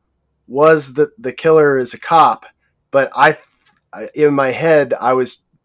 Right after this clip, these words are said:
putting it all on Kyle Craig this time around. So I was actually surprised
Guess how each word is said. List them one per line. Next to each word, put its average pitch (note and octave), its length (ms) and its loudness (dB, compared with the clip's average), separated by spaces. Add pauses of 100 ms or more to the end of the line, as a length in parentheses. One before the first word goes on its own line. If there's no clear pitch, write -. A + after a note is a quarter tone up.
putting D#3 260 2
it C#3 80 0
all C3 320 2
on A#2+ 520 -6 (100)
Kyle C3 280 -2
Craig E3 340 -4
this C#3+ 180 -6
time B2 260 -6
around. A#2 300 -8 (400)
So C#3 200 0
I C#3 180 6
was C3+ 420 -4 (360)
actually D3 360 -4
surprised D#3 720 2